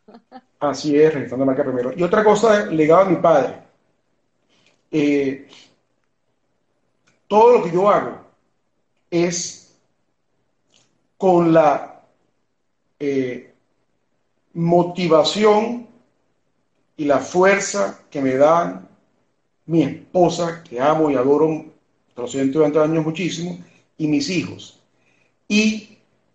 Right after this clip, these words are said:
Speaker 2: con la fuerza que me da, que me da mi padre.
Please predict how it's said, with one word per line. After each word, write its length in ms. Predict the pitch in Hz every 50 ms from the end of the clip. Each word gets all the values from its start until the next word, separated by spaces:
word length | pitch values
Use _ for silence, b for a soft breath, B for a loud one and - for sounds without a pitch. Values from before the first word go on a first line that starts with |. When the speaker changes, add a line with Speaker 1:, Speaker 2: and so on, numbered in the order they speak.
| _ _ _
Speaker 2:
con 500 | - 208 196 190 185 190 - - - - - _ _ _ _ _ _ _ _ _
la 200 | 165 160 156 147
fuerza 1040 | 143 - - - - 208 220 220 214 202 170 156 - - - 139 120 - - - _ _ _ _ _ _ _ _ _ _ _ _ _ _ _ _ _
que 160 | - 165 147
me 180 | 139 147 135 135
da, 300 | 143 160 170 - 143 -
que 120 | - 143
me 140 | 135 135 135
da 220 | 147 175 180 185
mi 220 | 170 160 156 147 135
padre. 540 | - - 156 156 151 135 127 123 - -